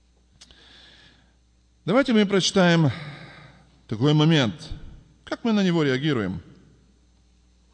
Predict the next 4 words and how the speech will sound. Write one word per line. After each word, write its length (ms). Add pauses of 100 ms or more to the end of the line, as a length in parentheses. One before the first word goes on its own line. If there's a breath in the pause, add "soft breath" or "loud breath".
(2000 soft breath)
Мысленно 400
давайте 300
вспомним 480
Руфь. 260